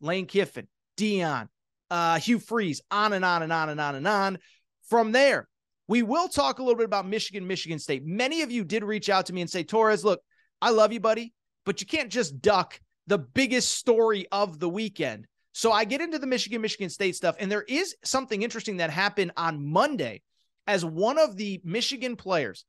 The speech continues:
hired one of the most prominent lawyers in sports. I'd be very concerned if I was a Michigan State player, very concerned. We'll discuss that. Finally, we'll wrap on some college hoops. We are a week away from college hoops,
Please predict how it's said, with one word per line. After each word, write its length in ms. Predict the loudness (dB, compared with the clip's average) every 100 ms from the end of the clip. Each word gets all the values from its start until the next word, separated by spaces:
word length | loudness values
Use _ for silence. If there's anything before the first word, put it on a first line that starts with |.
| _ _ -10
hired 300 | 0 2 2
one 120 | 2
of 60 | -2
the 120 | 0
most 260 | 0 -2 -6
prominent 720 | -10 -2 2 4 4 2 0 -6 _ _ _ _ _ _ _ _ _ -8
lawyers 720 | 2 4 4 2 0 -2 -10 _ -8
in 240 | -4 -2
sports. 720 | -2 -4 0 2 0 -2 -10 -12 _ _ _ _ _ -2
I'd 140 | -2
be 80 | 2
very 240 | 4 4
concerned 340 | 2 -4 -2 0
if 80 | 2
I 80 |
was 140 | 0 0
a 40 |
Michigan 300 | -4 -4 -8
State 260 | -2 -2 -2
player, 420 | 0 2 2 -2
very 480 | -12 -6 2 2 2
concerned. 400 | -4 -8 -6 -4
We'll 80 | -4
discuss 380 | -6 -4 -2 0
that. 260 | 0 0 -2 _ _
Finally, 240 | 4 4 4
we'll 80 | 4
wrap 180 | 4
on 140 | 0 -6
some 100 | -2
college 320 | 2 2 0
hoops. 240 | -6 -10 -6
We 220 | 0 4
are 180 | 4 4
a 160 | 0 -2
week 460 | -4 -4 -4 -4 0
away 440 | 0 2 2 2
from 180 | -2 -2
college 440 | 2 2 2 -2
hoops, 380 | 0 0 -2 -14